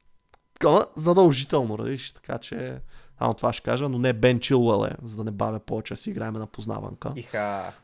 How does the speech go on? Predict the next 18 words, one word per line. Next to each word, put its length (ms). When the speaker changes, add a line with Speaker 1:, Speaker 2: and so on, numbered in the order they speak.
Speaker 1:
Да, 220
не, 120
нали, 220
това 180
него, 220
никога 180
нямаше 260
да 60
го 60
кажеш. 580
Speaker 2:
М, 80
да. 200
Speaker 1:
И 100
аз 140
съм 160
в 140
шок. 340
Добре, 280